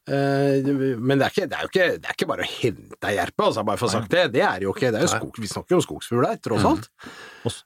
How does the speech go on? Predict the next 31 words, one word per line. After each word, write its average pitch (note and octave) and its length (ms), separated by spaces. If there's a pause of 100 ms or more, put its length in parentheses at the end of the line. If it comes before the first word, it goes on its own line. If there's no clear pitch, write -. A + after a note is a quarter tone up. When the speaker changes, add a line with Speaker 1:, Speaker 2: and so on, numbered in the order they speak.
Speaker 1:
Men, A2+ 240
eh, A2+ 240
litt C3 320
enklere F#2 480
enn F#2+ 80
å F#2 100
skyte - 240
en F2 100
tiur D#2 280
er C#2+ 80
Speaker 3:
Og C#2 80
Speaker 1:
jo. - 20
Speaker 3:
så C#3+ 140
er G2+ 100
de A2 80
au, B2+ 920 (640)
altså, G#2 220 (420)
i A2 80
Nord-Sverige, G#2+ 400
svenske - 320
er G#2+ 80
jo G2+ 200
til A2 140
og G2+ 60
med G#2 80
flinke G#2 180
enn G2+ 80
statsskott, - 420
eller A2 120
høgge G2 240
høgstflater. - 560